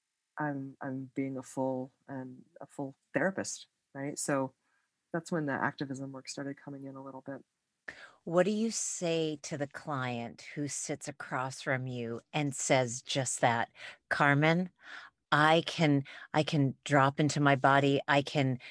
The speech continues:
Speaker 2: tolerate, neutralize, love my body. And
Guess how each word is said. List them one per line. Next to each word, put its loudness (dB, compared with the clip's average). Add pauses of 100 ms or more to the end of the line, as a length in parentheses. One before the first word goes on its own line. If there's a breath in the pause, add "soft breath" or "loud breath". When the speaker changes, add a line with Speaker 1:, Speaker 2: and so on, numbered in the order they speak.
(180 loud breath)
Speaker 2:
tolerate, 6
neutralize, 4
love 6
my 6
body. -2 (1080)
And 4